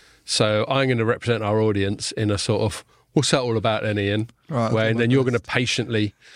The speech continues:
Speaker 1: sort of explain all these abstract things and then give me imploring looks while I sit there going, "Right." So that'll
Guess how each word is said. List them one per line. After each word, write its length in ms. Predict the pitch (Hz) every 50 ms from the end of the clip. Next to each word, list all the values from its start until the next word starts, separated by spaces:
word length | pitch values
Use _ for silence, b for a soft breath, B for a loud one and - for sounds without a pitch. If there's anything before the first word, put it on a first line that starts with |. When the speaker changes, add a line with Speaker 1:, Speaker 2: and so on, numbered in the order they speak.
| B B B B
Speaker 1:
sort 220 | B - - 139 -
of 180 | 127 113 - - -
explain 500 | 135 120 - - - 135 127 127 123 117
all 100 | 113 113
these 200 | 117 120 107 -
abstract 420 | 117 113 98 - - 127 113 -
things 320 | - - 127 110 107 107 95
and 100 | 117 107
then 200 | 110 110 104 104 - -
give 160 | - 127 104
me 140 | 113 110 104
imploring 520 | 101 - - - 123 117 113 107 104 107
looks 280 | 113 120 110 - - -
while 120 | 110 104
I 40 | 107
sit 160 | 101 - - -
there 80 | 117 107
going, 360 | 101 110 101 101 101 104 98 b b b b b b b b _ _ _ -
"Right." 680 | 113 104 104 101 98 95 92 92 92 101 110 120 - - - - _ _ _ B B B B B B B B B B B
So 360 | - - - 120 117 117 120 -
that'll 300 | - 135 127 113 120 113